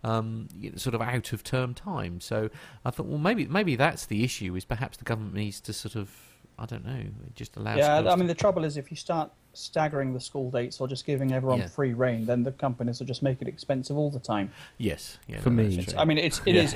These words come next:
Speaker 1: <laughs> Yeah,
Speaker 2: I can
Speaker 1: yeah.
Speaker 2: understand it totally. We, we've been looking this week at holidays for
Speaker 1: Yeah.
Speaker 2: half term and over the summer, and it's just,
Speaker 1: It
Speaker 2: it's
Speaker 1: just
Speaker 2: outrageous.
Speaker 1: silly,
Speaker 2: Just
Speaker 1: silly
Speaker 2: can't afford
Speaker 1: money,
Speaker 2: it.
Speaker 1: yeah.
Speaker 2: Even Center Parcs, which we've mentioned here, we used to go to Center Parcs a couple of times a year.
Speaker 1: Yeah.
Speaker 2: We love Center Parcs, but this is before the kids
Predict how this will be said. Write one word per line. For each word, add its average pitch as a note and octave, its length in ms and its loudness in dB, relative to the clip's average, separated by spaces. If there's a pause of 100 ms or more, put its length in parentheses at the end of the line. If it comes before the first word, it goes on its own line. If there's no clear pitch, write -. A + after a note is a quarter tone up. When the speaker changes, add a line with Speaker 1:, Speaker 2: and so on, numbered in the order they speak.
Speaker 1:
<laughs> - 120 -8
Yeah, A#2 180 4
Speaker 2:
I B2 80 6
can G#2+ 120 2
Speaker 1:
yeah. D#3 60 6
Speaker 2:
understand D3+ 440 2
it - 100 -8
totally. C#3 380 -4
We, C3 120 -8
we've D3 240 -2
been C3+ 140 0
looking B2+ 240 -2
this B2+ 180 -4
week C3+ 200 -4
at - 80 -6
holidays A2 640 -2 (120)
for - 140 -10
Speaker 1:
Yeah. F#2+ 180 0
Speaker 2:
half B2 260 -2
term A#2+ 260 2
and A#2 80 0
over A#2 180 0
the A#2 80 -4
summer, A#2 300 0
and A#2+ 120 -4
it's B2+ 120 -4
just, - 180 -8 (760)
Speaker 1:
It - 120 -10
Speaker 2:
it's - 0 - (100)
Speaker 1:
just - 40 4
Speaker 2:
outrageous. D#3+ 240 6 (320)
Speaker 1:
silly, - 40 -4
Speaker 2:
Just D#3+ 100 0
Speaker 1:
silly A#2+ 100 2
Speaker 2:
can't - 140 2
afford E3+ 220 2
Speaker 1:
money, - 120 -4
Speaker 2:
it. G#2+ 60 -8
Speaker 1:
yeah. F#3+ 100 4
Speaker 2:
Even F3+ 140 6
Center F#3 320 4
Parcs, B2+ 320 4
which C3+ 160 -10
we've C#3 120 -4
mentioned C#3+ 320 -4
here, C#3 140 2
we D#3 120 4
used G3 180 2
to D3+ 60 -6
go C3+ 100 4
to B2 80 -2
Center B2+ 320 -4
Parcs - 300 -4
a B2+ 40 -6
couple B2+ 320 -2
of B2 60 -10
times A#2+ 300 -2
a B2 40 0
year. A#2+ 440 4
Speaker 1:
Yeah. G#2+ 260 -2 (280)
Speaker 2:
We C3 80 -2
love C#3 160 4
Center A#2 300 -2
Parcs, - 480 -6 (320)
but C3 100 -6
this C3+ 160 -2
is D3 60 -2
before C3 320 -2
the B2 80 -4
kids - 480 -2